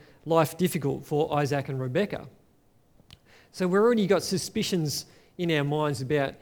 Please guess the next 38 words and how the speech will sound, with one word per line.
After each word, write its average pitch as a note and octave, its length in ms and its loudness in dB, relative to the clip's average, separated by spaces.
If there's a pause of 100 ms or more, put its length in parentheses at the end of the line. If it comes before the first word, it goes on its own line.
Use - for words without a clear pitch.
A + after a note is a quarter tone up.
(200)
how E3 180 -4
great C#3 380 -2
is C3 140 -4
this B2 180 -2
guy. C#3+ 480 0 (1200)
Well, F#3+ 120 2
it G#3 80 2
turns C4+ 340 0
out G3+ 180 2
that D#3+ 120 -8
the D#3 60 -4
sons A3 360 -2
he F3 160 -4
have, D3+ 360 -2 (300)
has D3+ 320 -6 (280)
aren't D#3+ 280 -2
terrific D#3 460 -2
characters D#3 480 2
either. G3 360 4 (1080)
In E3+ 120 0
verse F3+ 220 4
six, - 280 -2
we're F3 100 2
told E3 360 2
that C#3 220 -4 (260)
Judah D#3 320 2
got D3 180 0
a C3 40 -2
wife C3 480 -4 (480)
for C#3+ 320 -4
Ur, C#3+ 280 0
his F3 280 -6
firstborn, A3 720 -2 (720)
and E3+ 160 -4
her G3+ 160 0
name F#3 220 2
was C#3+ 160 0
Tamar, G3 560 0